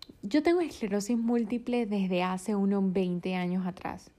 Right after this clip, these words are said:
Estoy en silla de ruedas y muchas de las personas que se me acercan a preguntarme acerca de esta condición, creo que con mis respuestas terminan aún más confundidos.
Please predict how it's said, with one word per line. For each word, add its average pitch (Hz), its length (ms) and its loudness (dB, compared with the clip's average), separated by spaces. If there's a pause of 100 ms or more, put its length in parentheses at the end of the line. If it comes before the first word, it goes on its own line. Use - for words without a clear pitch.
(480)
Estoy 226 320 -4
en 247 120 -4
silla 226 320 -2
de 202 140 0
ruedas 190 580 0 (420)
y 269 80 -4
muchas 285 420 2
de 214 60 0
las 196 140 0
personas 202 480 -6
que 214 140 -8
se 202 120 -6
me 185 140 -2
acercan 202 600 -4 (440)
a 196 160 0
preguntarme 226 640 0
acerca 226 600 -2
de 202 260 -4 (160)
esta 247 380 -2
condición, 233 640 -4 (460)
creo 247 260 0
que 233 320 -6 (160)
con 220 160 -2
mis 214 180 2
respuestas 220 540 -6
terminan 208 560 -4
aún 185 240 -2
más 202 260 -6
confundidos. 180 960 -6